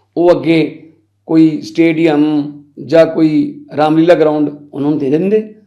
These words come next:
ਉਹ ਉੱਥੇ ਬਹਿ ਕੇ ਪ੍ਰਦਰਸ਼ਨ ਕਰਦੇ, ਸ਼ਾਂਤੀਪੂਰਵਕ ਪ੍ਰਦਰਸ਼ਨ ਉਹਨਾਂ ਦਾ, ਉਹਨਾਂ ਦੀਆਂ ਮੰਗਾਂ ਬਾਰੇ ਵਿਚਾਰ ਵਟਾਂਦਰਾ ਹੁੰਦਾ। ਅਹ, ਬਾਈ ਜਨਵਰੀ ਦੋ ਹਜ਼ਾਰ ਇੱਕੀ ਤੋਂ ਲੈ ਕੇ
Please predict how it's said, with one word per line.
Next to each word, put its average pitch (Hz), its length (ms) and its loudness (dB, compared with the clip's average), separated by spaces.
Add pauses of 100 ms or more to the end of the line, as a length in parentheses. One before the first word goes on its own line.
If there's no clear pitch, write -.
(160)
ਉਹ 143 140 -8
ਉੱਥੇ 160 200 -10
ਬਹਿ 151 180 -4
ਕੇ 151 480 -8
ਪ੍ਰਦਰਸ਼ਨ 135 380 -12
ਕਰਦੇ, 208 520 -2 (240)
ਸ਼ਾਂਤੀਪੂਰਵਕ 156 840 -6 (400)
ਪ੍ਰਦਰਸ਼ਨ 139 400 -4
ਉਹਨਾਂ 196 180 2
ਦਾ, 190 400 -2 (200)
ਉਹਨਾਂ 160 180 2
ਦੀਆਂ 160 160 2
ਮੰਗਾਂ 147 340 0
ਬਾਰੇ 147 480 -2
ਵਿਚਾਰ 160 360 -6
ਵਟਾਂਦਰਾ 196 320 2
ਹੁੰਦਾ। 196 520 2 (640)
ਅਹ, 139 280 -6 (200)
ਬਾਈ 180 560 4
ਜਨਵਰੀ 185 440 2
ਦੋ 185 200 4
ਹਜ਼ਾਰ 196 160 6
ਇੱਕੀ 196 340 -2
ਤੋਂ 180 140 0
ਲੈ 156 140 -2
ਕੇ 190 480 -4